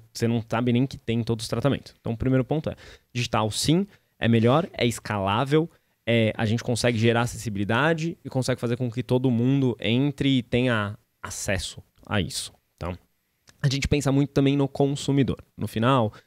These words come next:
o que a gente quer é tratar melhor esse consumidor. Eu não quero só vender um produto. No final, o que a gente tá fazendo é aumentando a autoestima dele. A gente fala mais cabelo, mais disposição, mais sono,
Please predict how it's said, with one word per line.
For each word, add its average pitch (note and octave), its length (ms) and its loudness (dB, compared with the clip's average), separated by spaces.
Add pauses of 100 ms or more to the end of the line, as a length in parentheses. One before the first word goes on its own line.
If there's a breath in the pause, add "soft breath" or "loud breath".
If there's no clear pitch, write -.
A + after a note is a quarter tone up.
(140)
o - 60 -20
que A#2+ 80 -4
a - 20 0
gente A#2+ 220 -4
quer D3 180 0
é D3 40 -2
tratar C#3+ 380 -4
melhor C3 300 2
esse - 80 -8
consumidor. A#2+ 380 -2
Eu - 20 -2
não B2+ 80 0
quero A#2 160 2
só A2+ 200 -2
vender G2+ 340 -2
um F#2 120 -6
produto. F2 480 -10 (360)
No G#2 60 -10
final, A2+ 340 -2
o - 20 -4
que A2 80 -4
a - 20 0
gente G#2+ 160 -4
tá G#2+ 100 -4
fazendo A#2+ 440 0
é C3+ 220 0 (180)
aumentando A2+ 560 0
a D3 40 -2
autoestima B2+ 540 -4
dele. E2 280 -6 (120)
A G2 40 -8
gente G#2 120 -8
fala F2+ 180 -10
mais A#2 220 -2
cabelo, G#2+ 460 0
mais A#2 260 0
disposição, G#2 960 -2 (320 loud breath)
mais A2+ 540 2
sono, C#3 560 2